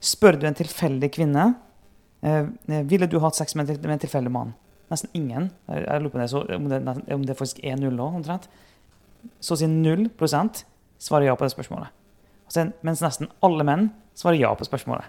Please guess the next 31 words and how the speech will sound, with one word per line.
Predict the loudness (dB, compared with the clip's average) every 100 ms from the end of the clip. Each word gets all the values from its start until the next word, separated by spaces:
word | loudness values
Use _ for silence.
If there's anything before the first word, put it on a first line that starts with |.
| -18 -12 4 6
<laughs> | 6 4 -2 6
Så |
nesten | 8 8 4 8
ingen | 8 10
kvinner | 6 8 6 4 -2 4
er |
åpen | 6 6 4
for | 2
tilfeldig | 2 2 0 -2
sex, | -4 0
egentlig. | 0 2 4 4 4 -2 -20 -6
Nesten | -6 -6 4 8
alle | 8 6
menn | 6 6 6 4 -4 _ 0
er | 4
åpen | 4 4
for | -2
tilfe-, | -2 -2 -4
tilfeldig | 0 -2 -2
sex. | -6 -4 -4 -8 _ _
For | -4
vi | -2
er | -2 -2 4
grunnleggende | 10 12 12 10 4 2
forskjellige | 2 2 0 -6 -8 -20 _
i | -2
hvordan | 0 0
en | 0
ser | 0 0
på |
det. | -2